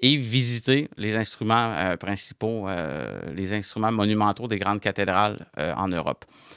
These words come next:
Euh, ils vont ramener cette connaissance-là ici, euh, au Québec et, euh, vont, euh,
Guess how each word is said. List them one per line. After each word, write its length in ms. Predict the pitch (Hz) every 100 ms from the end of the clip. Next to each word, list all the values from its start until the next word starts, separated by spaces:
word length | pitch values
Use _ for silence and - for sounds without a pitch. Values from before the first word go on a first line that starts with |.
| - - -
Euh, 420 | 87 90 85 80
ils 120 | 67 98
vont 140 | 107
ramener 420 | 98 123 127 143
cette 200 | 131 113
connaissance-là 720 | - 113 110 104 107 - 113 110
ici, 480 | 98 - 113 107 76
euh, 260 | 76 73 -
au 140 | 104
Québec 420 | 98 104 107 127 - - - _ -
et, 320 | 113 131 117
euh, 280 | 95 104 104
vont, 580 | 95 101 107 110 107 92
euh, 540 | 92 90 82 50 50